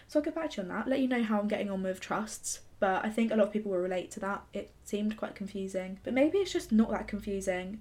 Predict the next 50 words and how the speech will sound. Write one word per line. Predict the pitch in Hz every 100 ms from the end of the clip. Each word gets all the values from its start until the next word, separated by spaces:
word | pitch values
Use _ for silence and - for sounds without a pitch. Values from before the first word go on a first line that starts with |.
| -
and | 208
in | 202
my | 196
head | 240 220
it's | 214
confusing, | - 196 196 202 185 196
so | 190
I'm | 190
making | 190 190 208
it | - 208
way | 202 196
more | 185
complicated | - 220 202 190 190 -
than | 185
it |
needs | 185 180 -
to | 180
be. | 180 202 214 - -
But | - 226
we | 262
will |
see. | 240 196 185 196 - - -
I | 190 190 190 190 190
just | 233 226 -
need | 214
to | -
keep | 214 -
getting | - 190
on | 185
with | 180
it. | -
But |
that's | 202 240 -
been, | 226 214 202 214 - - - -
like, | 214
quite | 208
a | 190 -
big | 202 185
aspect | 180 - - -
of | 190 - -
this | 180 -
week, | 180 160 -
sort | - 190
of | 185
looking | 185 185 185
at |
trusts | - 185 175 - - - - - - -
and | 196
doing | 190 180
that. | 180 180 220